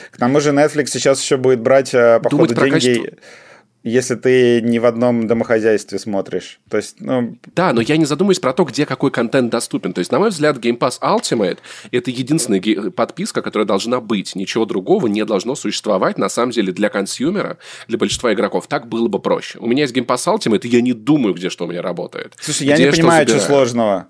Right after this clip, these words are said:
Speaker 1: То есть, в первом случае у тебя просто PlayStation Plus,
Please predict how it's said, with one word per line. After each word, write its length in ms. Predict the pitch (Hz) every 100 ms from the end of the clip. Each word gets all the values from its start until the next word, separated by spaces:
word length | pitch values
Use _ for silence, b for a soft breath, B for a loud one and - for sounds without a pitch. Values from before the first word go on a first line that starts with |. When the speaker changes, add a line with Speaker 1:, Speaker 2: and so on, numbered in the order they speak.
| -
Speaker 1:
То 80 |
есть, 220 | 139 135 -
в 480 | 123 123 127 123 113
первом 240 | 156 160 143
случае 520 | 151 127 143 131 120
у 120 | 123
тебя 480 | 120 120 127 120 107
просто 380 | - 131 127 110
PlayStation 680 | 90 120 120 120 110 113
Plus, 320 | 120 160 202